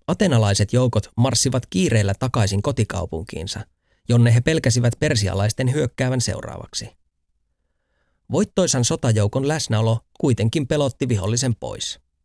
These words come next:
Mikäli persialaiset olisivat kukistaneet Ateenan, historian tapahtumat olisivat menneet toisin – enkä minä välttämättä olisi tekemässä tätä podcast-jaksoa. Etkä sinä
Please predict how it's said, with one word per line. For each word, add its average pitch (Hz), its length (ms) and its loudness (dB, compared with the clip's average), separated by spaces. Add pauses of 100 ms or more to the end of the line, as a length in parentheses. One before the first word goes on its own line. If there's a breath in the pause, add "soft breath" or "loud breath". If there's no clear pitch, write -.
(1600)
Mikäli 185 280 0
persialaiset 139 720 2
olisivat 151 440 2
kukistaneet 90 680 -4
Ateenan, 92 520 -6 (520)
historian 156 440 -2
tapahtumat 113 680 -2 (180)
olisivat 127 420 0
menneet 151 440 -2
toisin – 92 440 -4 (420)
enkä 113 240 2
minä 165 260 0
välttämättä 147 540 -2
olisi 151 240 0
tekemässä 104 560 0 (120)
tätä 127 220 -2
podcast-jaksoa. - 840 -4 (720)
Etkä 117 240 -2
sinä 147 400 -2